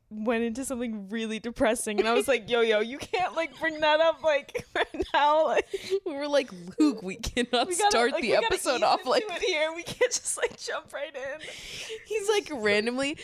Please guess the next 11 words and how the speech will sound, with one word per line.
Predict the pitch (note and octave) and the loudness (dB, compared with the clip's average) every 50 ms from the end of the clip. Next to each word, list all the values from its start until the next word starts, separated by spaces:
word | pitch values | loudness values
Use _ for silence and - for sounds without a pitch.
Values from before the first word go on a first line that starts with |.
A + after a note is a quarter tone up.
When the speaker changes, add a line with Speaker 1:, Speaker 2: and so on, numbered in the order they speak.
| - - - | -8 -2 0
Speaker 2:
it | A#3+ A3 A3 | 2 2 0
felt | - - A#3 A#3 B3 B3 D4 | 0 0 2 2 2 2 2
like | D#4 D#4 D#4 - - _ _ - - - _ - | 2 2 0 -2 -12 _ _ -20 -20 -20 _ -14
when | A#3 A3+ A#3 A#3+ A3+ | -10 -6 -6 -4 -4
people | B3+ A3+ A#3+ C4+ | -4 -4 -4 -4
set | - - C#4+ B3 | -2 0 0 0
up | G3+ G#3 - | -2 -2 -4
tables | - G#3 F3+ E3+ F3+ F#3 F#3+ G3+ G3+ F#3+ | -4 -2 -2 -2 -2 -2 -4 -6 -4 -4
and | F3+ F3 | -4 -4
they're | E3+ E3 | -4 -2
like | E3 D3+ D3+ - | -4 -4 -6 -8